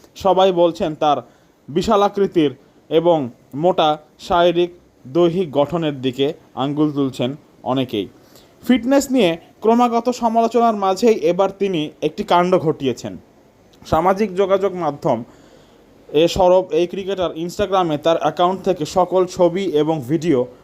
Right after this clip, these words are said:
ডিলিট করে দিয়েছেন। Instagram প্রোফাইল ঘুরে তার এমন চিত্রই দেখা গেছে। আজমের এমন কাণ্ডের পেছনে কারণ জানা না গেলেও ধারণা করা হচ্ছে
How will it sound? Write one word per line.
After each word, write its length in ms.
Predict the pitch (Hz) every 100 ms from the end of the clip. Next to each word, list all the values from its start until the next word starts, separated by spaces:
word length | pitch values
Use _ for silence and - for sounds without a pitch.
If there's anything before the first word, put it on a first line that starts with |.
| _
ডিলিট 280 | 131 165 170
করে 220 | - 165
দিয়েছেন। 360 | 147 123 110 110 90 - - - 160
Instagram 600 | 196 196 220 208 214 214
প্রোফাইল 440 | 196 180 202 196
ঘুরে 280 | 165 170 139
তার 260 | 131 156 143
এমন 300 | 151 175 180
চিত্রই 380 | 190 180 185
দেখা 260 | 170 151 151
গেছে। 340 | 127 120 110 90 _ _ _ -
আজমের 440 | 170 202 226 240 220
এমন 300 | 156 185 208
কাণ্ডের 440 | 208 190 196 202 202
পেছনে 460 | 196 196 214 185
কারণ 340 | 180 170 180 175
জানা 180 | 170
না 200 | 170 165
গেলেও 260 | 170 180 196
ধারণা 380 | 170 170 170 175
করা 200 | 180 170
হচ্ছে 460 | 180 175 156 117